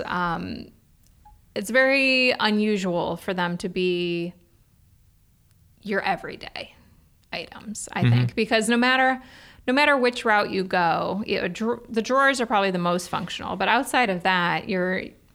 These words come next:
Speaker 1: like you said, there's a lot of two-step happening in
Speaker 2: Mm-hmm.
Speaker 1: those corners to
Speaker 2: Mm-hmm.
Speaker 1: maximize the space. And
Speaker 2: Yeah.
Speaker 1: so you kinda have that trade-off of, would you rather the one-step easeability of a drawer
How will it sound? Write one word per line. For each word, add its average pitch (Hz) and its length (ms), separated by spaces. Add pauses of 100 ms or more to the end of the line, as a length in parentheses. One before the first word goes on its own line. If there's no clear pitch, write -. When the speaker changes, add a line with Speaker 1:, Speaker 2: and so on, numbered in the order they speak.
(920)
Speaker 1:
like 208 160
you 202 80
said, 180 220
there's 180 140
a 190 60
lot 208 180
of 214 100
two-step - 600
happening - 500
in 120 80
Speaker 2:
Mm-hmm. 135 100
Speaker 1:
those 220 140
corners 220 500
to 220 60
Speaker 2:
Mm-hmm. 185 60
Speaker 1:
maximize 170 580
the 180 100
space. - 540
And 202 100
Speaker 2:
Yeah. 208 60
Speaker 1:
so 202 300 (280)
you 247 100
kinda 269 200
have 254 160
that 214 180
trade-off 214 520
of, 185 140
would 185 160
you 190 80
rather 196 320
the 185 100
one-step 214 680 (300)
easeability 196 720
of 185 100
a 185 60
drawer 196 640